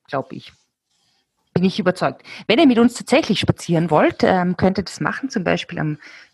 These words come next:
dritten Oktober. Da gibt's einen Erzähl mir von Wien Spaziergang durch Schönbrunn mit der Fritzi.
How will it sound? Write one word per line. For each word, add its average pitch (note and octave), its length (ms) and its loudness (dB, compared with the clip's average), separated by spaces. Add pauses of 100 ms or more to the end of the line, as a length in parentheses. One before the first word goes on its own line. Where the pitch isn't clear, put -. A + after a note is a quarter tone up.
dritten G#3+ 420 -2
Oktober. G#3 840 -2 (300)
Da F#3+ 120 0
gibt's - 320 -8
einen F3 300 0
Erzähl - 360 -2
mir B3 140 2
von F3 220 -2
Wien B3 140 2
Spaziergang G3 520 -4
durch D#3 140 -4
Schönbrunn B3 500 -2
mit A#3 160 0
der D3+ 80 2
Fritzi. A#3 380 -4